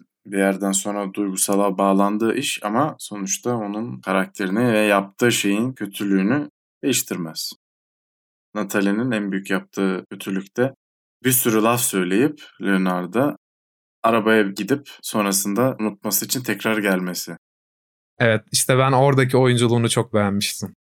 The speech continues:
Speaker 1: Evet, orası gerçekten çok iyiydi. E, hem çok akıllıca, çok zekice, hani karakterin yapması bakımından da çok zekice. Gidiyorsun, kendine yumruk attırtıyorsun.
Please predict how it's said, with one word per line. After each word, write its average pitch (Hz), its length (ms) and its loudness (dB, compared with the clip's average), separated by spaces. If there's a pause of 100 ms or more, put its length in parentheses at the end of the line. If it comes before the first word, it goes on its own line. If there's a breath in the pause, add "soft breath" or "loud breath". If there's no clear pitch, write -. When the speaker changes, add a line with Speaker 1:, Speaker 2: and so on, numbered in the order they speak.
(360)
Speaker 1:
Evet, 117 300 4
orası 131 320 4
gerçekten 135 480 2
çok 127 240 -2
iyiydi. 95 220 -4 (640)
E, 113 60 0
hem 143 260 4
çok 233 240 2
akıllıca, 196 500 2
çok 175 200 0
zekice, 180 380 2
hani 107 180 2
karakterin 123 560 2
yapması 151 800 4
bakımından 135 580 2
da 160 100 6
çok 98 200 -2
zekice. 95 440 -6
Gidiyorsun, 127 580 -2
kendine 143 380 4
yumruk 151 320 6
attırtıyorsun. 123 640 -2